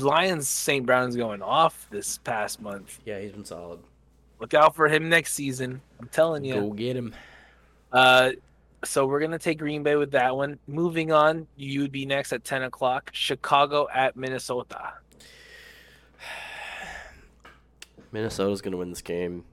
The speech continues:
Speaker 2: Um, try to end on a high note, I think, uh, with Kirk and the offense, and try to just get things right, end the season on a positive note. But, I mean,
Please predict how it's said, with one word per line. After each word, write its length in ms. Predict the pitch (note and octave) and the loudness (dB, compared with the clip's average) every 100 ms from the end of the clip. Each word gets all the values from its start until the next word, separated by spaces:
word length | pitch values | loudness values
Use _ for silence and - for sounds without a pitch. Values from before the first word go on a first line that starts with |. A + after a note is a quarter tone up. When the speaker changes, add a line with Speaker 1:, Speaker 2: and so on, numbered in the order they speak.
| _ _ _ _ _ - - - - - _ - _ - E2 - - - | _ _ _ _ _ -14 -14 -16 -20 -20 _ -20 _ -16 -14 -18 -18 -12
Speaker 2:
Um, 420 | G2+ G2 F#2 F#2 - | -8 -8 -10 -12 -12
try 200 | - F#2+ | -6 -4
to 40 | |
end 120 | F#2 G2+ | -4 -6
on 140 | G2+ | -6
a 40 | |
high 220 | F#2+ G2 F#2+ | -6 -6 -6
note, 300 | G2 G2 - | -8 -8 -10
I 40 | |
think, 420 | - - G2+ G2+ - _ _ _ _ _ _ _ _ _ _ _ A2+ | -12 -10 -10 -12 -20 _ _ _ _ _ _ _ _ _ _ _ -12
uh, 200 | G#2 G2 | -8 -8
with 180 | F#2+ - | -8 -6
Kirk 300 | G#2+ F#2+ G2+ | -2 -2 -4
and 100 | G2 | -4
the 60 | |
offense, 720 | F#2+ F#2 F#2 G2 F#2+ F#2 - | -2 -2 -4 -6 -8 -10 -14
and 100 | G#2+ | -14
try 200 | G2+ G#2 G2 | -10 -8 -6
to 180 | F#2 | -6
just 280 | F#2 G2+ - _ _ _ - - | -8 -12 -14 _ _ _ -20 -10
get 220 | F2+ - | -8 -6
things 240 | G2+ G#2 | -8 -6
right, 280 | G2+ G2+ G#2 - _ _ _ - | -2 0 -2 -4 _ _ _ -12
end 180 | G#2 | -10
the 40 | G2+ | -10
season 280 | - G#2+ A2 | -10 -8 -6
on 120 | G#2 | -6
a 140 | G#2 G2+ _ _ _ | -6 -10 _ _ _
positive 400 | A2+ G#2 G#2 G#2 | -6 -4 -4 -6
note. 380 | G2+ G2+ G#2 - - - - _ - | -6 -6 -6 -10 -20 -20 -20 _ -6
But, 320 | G2+ G2+ - G#2 | -4 -4 -8 -16
I 80 | |
mean, 300 | G2+ G2+ G2 | -12 -10 -12